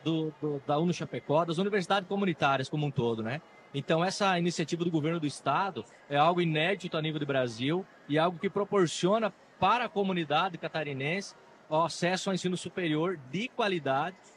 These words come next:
e gratuito. E a uno Chapecó está inserida nesse contexto,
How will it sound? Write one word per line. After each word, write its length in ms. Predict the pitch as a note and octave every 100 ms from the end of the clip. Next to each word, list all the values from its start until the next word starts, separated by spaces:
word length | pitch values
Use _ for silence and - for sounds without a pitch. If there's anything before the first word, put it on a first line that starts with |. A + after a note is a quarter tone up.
| - -
e 160 | F#3 G#3
gratuito. 680 | F#3+ F#3 - D3+ B2 - -
E 120 | D3 D#3+
a 60 |
uno 120 | F3
Chapecó 420 | F#3 F#3+ F3 E3+ E3+
está 220 | - F#3
inserida 340 | - F3 F3+
nesse 240 | E3 G3+ -
contexto, 540 | D#3+ C#3+ D3 G3